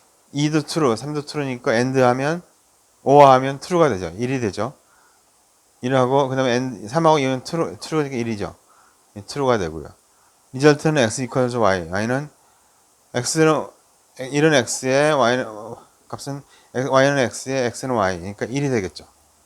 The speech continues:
리절트는, 자, x 플러스 플러스 y 마이너스 마이너스, y 마이너스 마이너스니까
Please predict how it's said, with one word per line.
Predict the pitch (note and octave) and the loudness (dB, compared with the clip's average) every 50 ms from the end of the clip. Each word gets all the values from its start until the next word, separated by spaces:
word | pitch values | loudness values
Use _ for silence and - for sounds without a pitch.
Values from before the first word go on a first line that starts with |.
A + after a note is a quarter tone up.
| _ _ _ _ _ _ _ _ _ _ _ _ _ _ _ _ _ _ _ _ _ _ _ _ _ _ _ - | _ _ _ _ _ _ _ _ _ _ _ _ _ _ _ _ _ _ _ _ _ _ _ _ _ _ _ -6
리절트는, | B2 C3 D3+ D#3 D#3 D3 - E3+ D#3+ D#3+ D#3+ E3 D#3+ C#3+ - - - - _ _ _ _ _ _ _ _ _ _ _ _ _ _ _ _ _ _ _ _ _ _ _ _ _ _ _ _ _ _ | 2 6 8 8 8 6 4 2 4 4 4 2 0 -4 -10 -18 -20 -20 _ _ _ _ _ _ _ _ _ _ _ _ _ _ _ _ _ _ _ _ _ _ _ _ _ _ _ _ _ _
자, | G#2+ G#2+ | -4 -4
x | A#2 - - | -4 -6 -2
플러스 | - - E3 D3+ - - | 2 2 2 2 2 -2
플러스 | - D#3 C#3+ C3 - - - - - - - - - _ _ _ _ _ _ _ _ _ _ _ _ _ _ _ _ _ _ _ _ _ _ _ _ _ _ _ _ _ _ _ _ _ _ _ _ _ _ _ _ | -2 -2 0 0 -2 -4 -4 -6 -8 -10 -14 -18 -20 _ _ _ _ _ _ _ _ _ _ _ _ _ _ _ _ _ _ _ _ _ _ _ _ _ _ _ _ _ _ _ _ _ _ _ _ _ _ _ _
y | - A#2 A#2+ C3+ | 2 4 6 8
마이너스 | C#3 C3+ C3 C3 C3 B2 - C3 | 8 8 8 8 6 2 0 0
마이너스, | A2+ G#2+ G2+ G2 F#2+ - - - | 0 0 0 -2 -4 -8 -12 -12
y | E2 F2 A2+ B2+ | -6 -2 0 4
마이너스 | C3+ C3 C3 C3+ C3+ B2 C#3 | 4 6 6 4 2 0 0
마이너스니까 | B2+ A#2 A#2 A2+ A2 G#2+ - A#2 A2 G#2+ A#2 C3 C3 C#3 D3+ | 0 0 0 0 -2 -4 -4 -6 -8 -6 -2 -2 0 0 -2